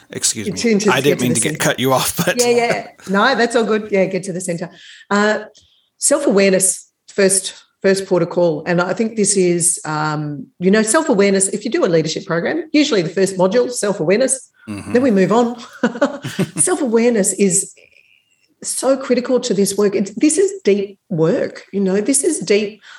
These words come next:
Speaker 2: really looking within and actually understanding the relationship you have and the impact you have. So the, the, the people that saw you on the other side, Jethro, that you, a different relationship was formed with those people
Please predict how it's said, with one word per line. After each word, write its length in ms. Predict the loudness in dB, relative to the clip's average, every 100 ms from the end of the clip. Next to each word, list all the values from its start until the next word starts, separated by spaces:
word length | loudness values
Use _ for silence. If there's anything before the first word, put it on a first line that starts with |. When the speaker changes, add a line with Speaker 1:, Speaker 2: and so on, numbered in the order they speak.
| -18 -4
Speaker 2:
really 440 | 2 4 4 4
looking 540 | 2 0 0 -2 -2 -4
within 460 | 2 2 4 4 2
and 120 | -2
actually 380 | -4 -8 -8 -4
understanding 880 | -2 0 0 -2 0 0 0 -4 -8 _ -20 -20 -20 _ _ _ _ -2
the 80 | 2
relationship 600 | 4 4 2 0 -2 -2
you 220 | -2 0
have 240 | 0 0
and 100 | 0
the 140 | 0 -2
impact 400 | -4 -4 -6 -4
you 120 | -4
have. 260 | -4 -4
So 160 | -2 0
the, 260 | 0 -2 -4
the, 80 | -6
the 220 | -2 -2
people 280 | 0 2 2
that 260 | 0 -2 -4 _
saw 260 | -2 2 4
you 220 | 4 2
on 100 | 2
the 80 | 0
other 160 | -4 -4
side, 360 | -2 0 -2
Jethro, 460 | -4 -6 -6 -8 -8 -14 -20 -4 0
that 180 | 2
you, 400 | 2 0 0 -12 -4
a 40 |
different 320 | 0 2 2
relationship 640 | 4 4 2 0 0 -2 0
was 260 | -2 -2 -10
formed 580 | 0 4 4 2 -2 0
with 160 | 0
those 280 | 0 -2 -2
people 520 | -6 -10 -6 -6 -6